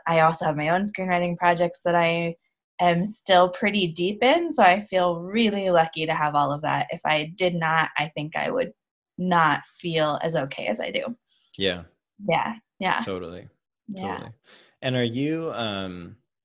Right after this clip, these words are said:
Speaker 2: are you at, like, the place that you usually live right now? I feel like I saw
Speaker 1: I
Speaker 2: a
Speaker 1: am
Speaker 2: Instagram
Speaker 1: not.
Speaker 2: post. Yeah, where you,
Speaker 1: Yeah.
Speaker 2: like,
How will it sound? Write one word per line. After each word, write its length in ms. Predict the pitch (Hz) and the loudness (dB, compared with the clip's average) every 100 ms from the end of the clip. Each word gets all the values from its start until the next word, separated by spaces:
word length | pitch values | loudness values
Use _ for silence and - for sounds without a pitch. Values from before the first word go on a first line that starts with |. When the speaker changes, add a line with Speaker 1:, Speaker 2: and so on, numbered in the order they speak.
| _ | _
Speaker 2:
are 60 | 110 | -6
you 320 | 123 180 185 | -2 -2 -2
at, 300 | - 120 - | 2 0 0
like, 260 | 117 101 - | -2 -2 -4
the 80 | 104 | -12
place 340 | - 113 117 | -4 -4 -4
that 120 | - 95 | -6 -6
you 80 | 101 | -6
usually 440 | 101 127 131 131 | -6 -4 -4 -4
live 280 | 131 131 131 | -4 -6 -4
right 160 | 131 135 | -6 -6
now? 180 | 131 131 | -6 -6
I 80 | 117 | -6
feel 160 | - | -6
like 160 | 131 127 | -8 -6
I 60 | |
saw 580 | 107 - 110 104 98 95 - | -6 -2 0 2 0 -2 4
Speaker 1:
I 180 | 233 233 | 6 8
Speaker 2:
a 100 | 277 | 8
Speaker 1:
am 240 | - 240 | 6 4
Speaker 2:
Instagram 140 | 226 226 | 4 6
Speaker 1:
not. 600 | 202 262 311 196 202 - | 8 8 8 6 2 -2
Speaker 2:
post. 340 | 107 98 90 - | -2 -2 -4 -6
Yeah, 160 | 123 | -4
where 140 | 104 101 | -4 -6
you, 140 | 104 | -8
Speaker 1:
Yeah. 80 | 107 | -6
Speaker 2:
like, 420 | 101 92 - - | -4 -4 -6 -18